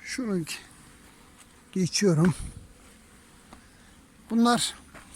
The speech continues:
yarım kat verdim. Arı kat istiyordu.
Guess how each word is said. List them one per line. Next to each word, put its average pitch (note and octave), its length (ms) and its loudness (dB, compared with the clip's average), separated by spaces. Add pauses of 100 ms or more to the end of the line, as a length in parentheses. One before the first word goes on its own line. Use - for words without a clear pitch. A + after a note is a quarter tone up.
(380)
yarım A#3 280 4
kat - 280 0
verdim. F#3 340 2 (960)
Arı F#3+ 300 2 (680)
kat G#3+ 240 0
istiyordu. F3 520 0